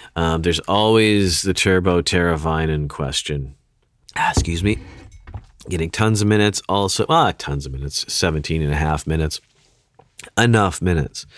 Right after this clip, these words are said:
Uh, he's a left wing, right wing. He's at fifty-nine percent, so he's a just go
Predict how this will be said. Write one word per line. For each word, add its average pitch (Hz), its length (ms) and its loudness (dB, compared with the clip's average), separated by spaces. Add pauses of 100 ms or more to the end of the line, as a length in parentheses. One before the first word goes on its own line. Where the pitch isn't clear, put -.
(600)
Uh, 80 240 2
he's 90 200 2
a 92 80 4
left 90 300 2
wing, 87 240 2
right 80 260 0
wing. 82 200 -2
He's 85 240 -2
at 101 140 0
fifty-nine 87 800 0
percent, - 680 -2
so - 180 -4
he's 98 420 -2
a 95 120 0
just - 680 -4
go 80 340 -2